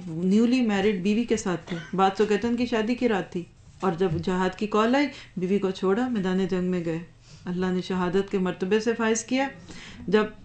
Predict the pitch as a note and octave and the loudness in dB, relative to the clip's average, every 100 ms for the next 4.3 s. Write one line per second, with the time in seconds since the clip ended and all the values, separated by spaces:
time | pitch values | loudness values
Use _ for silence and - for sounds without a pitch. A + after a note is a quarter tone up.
0 | - - G3+ G#3+ G#3 G3+ B3 B3 C#4+ C#4+ | -12 -2 0 0 2 0 4 2 2 -2
1 | - - G#3 G#3 G3+ F#3+ F#3+ F#3+ F#3+ F3+ | -8 -2 4 4 4 2 4 2 0 -2
2 | F3+ F#3+ F#3 F3+ F3+ - G3 F#3 F#3 F#3+ | 0 0 2 0 0 0 0 0 0 -2
3 | E3+ F3 E3+ F#3+ F3 F3 F#3 E3 G#3+ G#3 | -2 -2 -2 -2 -2 -2 -2 0 0 2
4 | A3+ B3 B3+ | 4 4 2